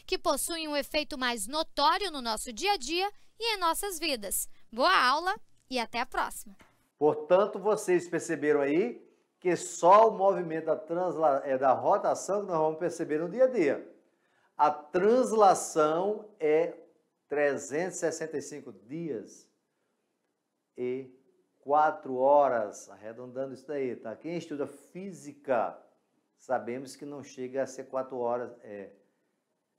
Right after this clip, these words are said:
Speaker 2: seis horas, e aí tem os minutinhos, porque seis vezes quatro dá o ano bissexto. A cada quatro anos nós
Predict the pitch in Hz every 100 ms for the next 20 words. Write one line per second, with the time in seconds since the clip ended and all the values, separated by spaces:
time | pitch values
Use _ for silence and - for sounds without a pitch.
0 | _ _ _ _ _ _ _ - 147 120
1 | 135 143 160 156 - - _ _ _ 135
2 | 143 147 147 - 135 143 135 160 170 165
3 | - 143 107 _ _ 123 - - - 160
4 | 180 127 131 143 117 117 - _ 117 104
5 | 107 - - 165 208 214 _ _ _ _
6 | _ _ 120 139 143 131 131 143 156 -
7 | 160 - 127 139 135 - - - 165 175
8 | 185 165 139 120 123 139 156 131 139 123